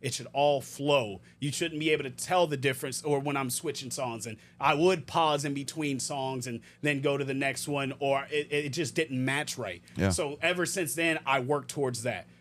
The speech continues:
Speaker 1: Uh, another thing you taught me was, uh, my favorite thing to do. I still haven't mastered and can't do it like you, but it's mixing Usher's Yeah, and This Is How We Do
Speaker 2: Oh.
Speaker 1: It.
Speaker 2: <laughs>
Speaker 1: I fucking love doing that.
Speaker 2: Yeah.
Speaker 1: I'll never forget you
Speaker 2: <laughs>
Speaker 1: showed me that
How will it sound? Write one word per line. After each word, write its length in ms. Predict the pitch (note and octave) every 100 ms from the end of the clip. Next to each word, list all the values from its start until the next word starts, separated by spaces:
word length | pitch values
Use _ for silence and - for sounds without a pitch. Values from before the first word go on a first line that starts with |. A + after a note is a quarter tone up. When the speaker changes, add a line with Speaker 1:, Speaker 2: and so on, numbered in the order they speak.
| _ C#3
Speaker 1:
Uh, 140 | C3+ D3
another 340 | D#3 F#3 A3+
thing 260 | - F3 D#3+
you 140 | D#3
taught 340 | - D#3+ C#3+
me 200 | D3 C#3+
was, 320 | C3+ C#3+ C3+ D3
uh, 520 | C#3+ C3+ B2 G#2+ G2 - _ _ _ _ _ _ _ -
my 200 | D3+ D#3
favorite 640 | B2+ - A#3 B3 D#3+ C#3 -
thing 220 | D#3+ D3
to 60 | C#3
do. 200 | C#3+ C#3+
I 60 |
still 200 | C#3+ F3+
haven't 220 | D3+ C#3+ C3
mastered 340 | C3 C3 C#3
and 100 | B2+
can't 200 | D3+ C3
do 100 | C#3
it 60 | C#3
like 240 | C3 A#2+
you, 240 | C#3 A#2+ - - _
but 160 | D#3 C#3+
it's 180 | B2+
mixing 680 | E3 G#3 G#3+ G#3 F#3+ F3+ F3+ -
Usher's 580 | F#3 - G#3 G3 E3+ C#3+
Yeah, 460 | F3+ E3+ C#3+ B2 G#2+ - _ -
and 160 | D#3+
This 160 | E3+ E3+
Is 100 | D#3
How 180 | D#3+ D3
We 120 | C#3+
Do 80 | B2+
Speaker 2:
Oh. 220 | A#2+ -
Speaker 1:
It. 20 | D#3+
Speaker 2:
<laughs> 280 | - B2+ A#2
Speaker 1:
I 180 | D#3+ E3+ G3 -
fucking 420 | A3 G#3+ G#3 F#3
love 280 | F#3 F3+ D#3
doing 300 | E3 D#3+ D#3+
that. 100 | D#3
Speaker 2:
Yeah. 180 | A#2+ C#3
Speaker 1:
I'll 140 | D3+
never 240 | E3+ F#3
forget 380 | F3 E3+ D#3+ D#3+
you 140 | D3+ D3+
Speaker 2:
<laughs> 140 | C#3+
Speaker 1:
showed 280 | - E3+ D#3+
me 140 | D#3
that 320 | D3+ D3+ D3